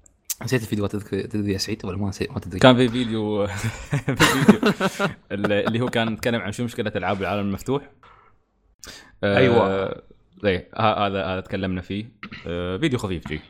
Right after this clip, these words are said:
Speaker 2: نشرح شو مشكلة الألعاب.
Speaker 1: لا،
Speaker 2: لا.
Speaker 1: لا، الفي-، الفيديو حلو. في، في ناس في التعليقات كاتبين: "يا أخي زين، أنت ما وصلت للنقطة اللي، أو، أو يعني فتحت موضوع بس ما، ما سكرته."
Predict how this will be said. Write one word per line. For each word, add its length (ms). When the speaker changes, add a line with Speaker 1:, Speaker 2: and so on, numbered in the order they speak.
Speaker 2:
نشرح 240
شو 100
مشكلة 300
الألعاب. 300
Speaker 1:
لا، 60
Speaker 2:
لا. 160
Speaker 1:
لا، 580
الفي-، 280
الفيديو 320
حلو. 100
في، 180
في 200
ناس 180
في 60
التعليقات 580
كاتبين: 360
"يا 60
أخي 200
زين، 160
أنت 120
ما 120
وصلت 340
للنقطة 280
اللي، 560
أو، 80
أو 460
يعني 180
فتحت 260
موضوع 260
بس 200
ما، 180
ما 120
سكرته." 500